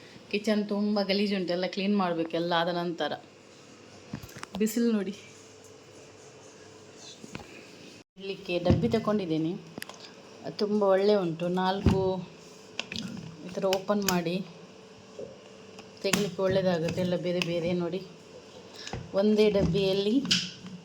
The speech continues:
ನಾಲ್ಕು ಇಡ್-, ಇಡ್ಬೋದು. ನಾನು ಚಿಕನಿಗೆ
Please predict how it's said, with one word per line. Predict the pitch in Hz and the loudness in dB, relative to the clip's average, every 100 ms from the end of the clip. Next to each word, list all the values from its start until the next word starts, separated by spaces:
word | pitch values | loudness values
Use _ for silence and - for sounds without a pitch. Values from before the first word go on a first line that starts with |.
| - - - - - - - 190 202 | -12 -12 -6 -8 -8 -16 -8 0 4
ನಾಲ್ಕು | 202 208 202 185 | 4 2 0 -2
ಇಡ್-, | 180 - - | -2 -8 -4
ಇಡ್ಬೋದು. | 180 175 175 160 - - - - - 196 - - - - - - - - - - - - 185 | 0 2 2 0 -2 -10 -12 -18 -6 0 2 0 -6 -8 -10 -12 -16 -20 -20 -20 -16 -2 0
ನಾನು | 190 190 170 | 2 0 -4
ಚಿಕನಿಗೆ | - - 208 196 185 | -6 -2 -2 0 -2